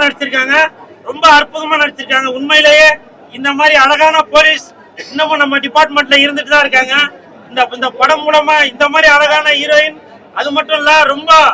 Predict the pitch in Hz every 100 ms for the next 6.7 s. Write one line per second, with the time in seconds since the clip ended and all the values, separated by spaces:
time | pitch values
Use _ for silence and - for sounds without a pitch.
0 | - - - - 226 233 247 294 330 330
1 | 320 330 269 302 311 302 285 277 302 302
2 | - - - - 233 247 - 294 311 -
3 | 285 277 294 254 202 - - 202 240 240
4 | 226 277 247 285 269 285 277 269 269 262
5 | 262 - 254 247 254 269 247 269 294 269
6 | 247 254 277 - 233 285